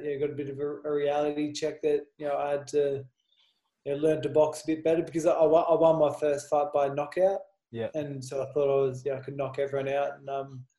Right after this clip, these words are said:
Speaker 1: so just didn't worry so much about boxing, just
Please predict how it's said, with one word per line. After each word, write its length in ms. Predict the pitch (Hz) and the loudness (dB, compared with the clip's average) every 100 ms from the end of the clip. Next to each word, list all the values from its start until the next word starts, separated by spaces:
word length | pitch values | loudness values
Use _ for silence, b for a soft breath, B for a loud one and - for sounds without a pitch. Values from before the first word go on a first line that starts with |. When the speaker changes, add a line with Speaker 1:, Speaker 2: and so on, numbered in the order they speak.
| _ _ _ | _ _ _
Speaker 1:
so 160 | - 135 | -6 -4
just 220 | 131 127 | -4 -6
didn't 140 | 147 | -4
worry 240 | 143 143 139 | 0 2 0
so 160 | - | -2
much 260 | 143 139 - | -4 -4 -2
about 220 | 139 135 | -2 -2
boxing, 420 | 147 143 - 147 | -4 -4 -6 -10
just 360 | 135 131 131 - | -6 -6 -8 -16